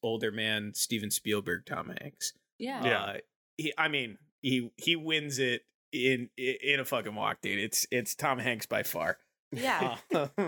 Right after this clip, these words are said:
Speaker 1: Um, glad we
Speaker 2: And he's
Speaker 1: got, glad we
Speaker 2: either,
Speaker 1: got
Speaker 2: he's
Speaker 1: that
Speaker 2: almost
Speaker 1: settled.
Speaker 2: always either pantsless or shirtless. Like, I,
Speaker 1: A
Speaker 2: I would say,
Speaker 1: lot.
Speaker 2: like, eighty percent of the movie, like, he's
Speaker 3: Yeah.
Speaker 2: only fully clothed,
Speaker 1: He,
Speaker 2: like, maybe
Speaker 1: he,
Speaker 2: twenty percent
Speaker 1: he
Speaker 2: of the
Speaker 1: does,
Speaker 2: movie.
Speaker 1: like, a borderline, like, ghost scene where he's,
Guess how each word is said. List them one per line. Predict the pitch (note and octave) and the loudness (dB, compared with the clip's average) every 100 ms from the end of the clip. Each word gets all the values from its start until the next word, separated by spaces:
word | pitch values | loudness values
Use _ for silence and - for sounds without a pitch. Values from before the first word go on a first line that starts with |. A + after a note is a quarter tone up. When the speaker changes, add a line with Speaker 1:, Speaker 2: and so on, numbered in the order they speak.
| D3 F#3 - _ _ _ _ _ _ | 0 0 0 _ _ _ _ _ _
Speaker 1:
Um, | |
glad | F3+ F#3 - | 2 2 2
we | |
Speaker 2:
And | D#4+ F4 | 0 2
he's | F#4 F#3 | 0 0
Speaker 1:
got, | - | 2
glad | F#3+ G4 | 2 2
we | |
Speaker 2:
either, | G3 | 2
Speaker 1:
got | F3 E3+ | 0 0
Speaker 2:
he's | E3 | 2
Speaker 1:
that | E3 | 0
Speaker 2:
almost | D#4 E4+ | 2 0
Speaker 1:
settled. | C3 C#4+ | 2 2
Speaker 2:
always | D4 - | 0 -2
either | A3+ B3+ A3+ | -2 0 0
pantsless | B3 A3+ A#3 B3 A3+ | 2 0 2 0 0
or | G3+ | 0
shirtless. | - A3 D#3 F3 | 2 2 2 2
Like, | G3 F#3 - | 2 2 0
I, | A3 | 0
Speaker 1:
A | D#3 | 4
Speaker 2:
I | A#3+ C#4+ | 4 4
would | - | 2
say, | D4 | 0
Speaker 1:
lot. | C4 G3+ | 0 0
Speaker 2:
like, | G3 A3 | 0 2
eighty | C4 C4 | 2 -2
percent | - A3 A#3 A3+ | 0 2 2 0
of | A3 | -2
the | |
movie, | F#3+ G#3+ G#3 F3 | 0 0 0 2
like, | F3+ F#3+ | 2 2
he's | G#3 E3 | 0 2
Speaker 3:
Yeah. | D#3+ | 2
Speaker 2:
only | A#3 A3 | 2 -6
fully | G#3+ A3 G#3 G3+ | -2 2 2 2
clothed, | G#3+ G#3 F#3+ | 2 2 2
Speaker 1:
He, | |
Speaker 2:
like, | F#3 G3 | 0 2
maybe | A3+ | 2
Speaker 1:
he, | D4+ A3 | 2 2
Speaker 2:
twenty | G3+ F3+ | 0 -2
percent | F3 D3 G3 | -4 -2 0
Speaker 1:
he | |
Speaker 2:
of | E3+ | 4
the | |
Speaker 1:
does, | F3+ F#3 | 4 4
Speaker 2:
movie. | F#3+ F3+ | 0 -2
Speaker 1:
like, | |
a | D#3+ | -2
borderline, | C3+ D3 D#3 D3+ D3+ D3 | 0 2 2 2 2 2
like, | C#3 A2+ G#2 | 0 0 0
ghost | B2+ D3 - - | 2 4 2 2
scene | - E3 E3 D#3+ | 2 2 2 2
where | C#3 | 2
he's, | C3 C#3 C3 - | 2 2 2 0